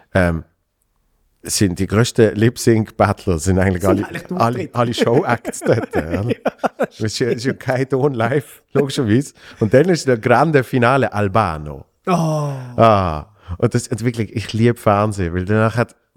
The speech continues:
Speaker 1: wird langsam, die, die, die Viola macht langsam die Moderation für den Albano. Jetzt hat sie, "Jetzt kommt er nochmal extra aus Italien." Und in dieser Zeit war das schon die grösste Bildschirm, den du jemals gesehen hast, werden in, ins Studio reingeschoben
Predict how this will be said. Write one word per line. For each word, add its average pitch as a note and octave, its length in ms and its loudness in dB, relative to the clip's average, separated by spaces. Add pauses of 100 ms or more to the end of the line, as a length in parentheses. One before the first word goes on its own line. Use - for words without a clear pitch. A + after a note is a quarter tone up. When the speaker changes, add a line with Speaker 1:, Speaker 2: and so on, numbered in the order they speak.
(260)
Speaker 1:
wird A2+ 300 -2
langsam, A2 420 0 (140)
die, B2 160 -2
die, A2 380 -4
die G2 100 -14 (160)
Viola A#2 240 6
macht A2+ 140 0
langsam G#2 240 0
die G#2 80 4
Moderation A#2+ 580 4
für A2+ 140 -2
den G2 100 2
Albano. G2+ 640 2 (140)
Jetzt - 120 -6
hat F2 120 0
sie, E2 120 -2
"Jetzt F2+ 220 2
kommt G#2+ 220 2
er G2 40 2
nochmal F#2+ 600 4
extra G2+ 320 -2
aus F#2+ 120 0
Italien." G2 560 4 (400)
Und A2+ 140 0
in B2 120 0
dieser C3 280 4
Zeit - 340 -6 (280)
war A2 200 4
das A2+ 80 -6
schon B2+ 120 0
die A#2+ 100 -4
grösste A#2 400 0
Bildschirm, B2 420 0
den A2+ 80 2
du A2 80 0
jemals B2 340 4
gesehen A#2+ 320 2
hast, G#2+ 320 2
werden A2 420 4
in, A#2 240 -2
ins A#2+ 260 -2
Studio C#3+ 360 2
reingeschoben B2+ 840 2